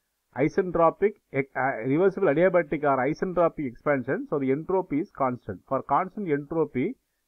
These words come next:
you draw one vertical line, and the condition here, the steam is dry saturated on leaving the H P turbine.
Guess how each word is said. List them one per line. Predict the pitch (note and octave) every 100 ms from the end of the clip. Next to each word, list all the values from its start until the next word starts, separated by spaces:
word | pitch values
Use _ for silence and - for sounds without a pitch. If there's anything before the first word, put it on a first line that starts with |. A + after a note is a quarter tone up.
| -
you | A#2
draw | G#2 C#3 D#3
one | D#3 E3+ C4 -
vertical | B2 D#3+ F3+ D#3+ D3
line, | A#2+ A#2+ A#3+ - _ _ _ _ -
and | C3+ D3+
the | D3+
condition | - F3+ A3+ B3+ C4 G3+
here, | D#3+ D3 G2 _ _ _ -
the | C3
steam | - G#3+ A3+ A3
is | A3+ - -
dry | A2+ D3+ A#3
saturated | A#3+ F3+ F3 F3+ F3 D#3+ G3+ A#3 A3
on | C3+ C#3 C#3
leaving | E3 E3+ E3
the | F3
H | C3+ B2 -
P | D3+
turbine. | B2 G#2+ F#2+ F#2